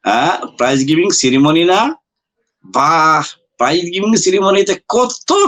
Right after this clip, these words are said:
খুশি। যারা যারা প্রাইজ পাবে তাদের আব্বু আম্মু, পরিবার, ভাই বোন সবাইকে নিয়ে আসতেছে, গাড়ি বহর বোঝাই করে আসতেছে। কি হবে? "আমাদের মেয়ে আজকে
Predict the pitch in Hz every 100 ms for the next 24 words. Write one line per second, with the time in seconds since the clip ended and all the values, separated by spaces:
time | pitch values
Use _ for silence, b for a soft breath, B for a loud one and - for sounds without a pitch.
0 | - 170 151 160 123 85 _ B B _
1 | - 135 143 151 147 139 139 147 143 143
2 | 151 139 139 123 113 135 135 131 143 139
3 | - 123 135 139 139 139 127 123 139 135
4 | 143 - 135 - - 294 - - 494 -
5 | 151 359 - 170 - B B B _ 110
6 | 131 156 156 123 143 156 139 131 135 180
7 | 175 175 170 151 143 151 147 151 170 180
8 | 202 262 415 _ b _ - - 190 180
9 | 175 156 156 160 147 - 156 147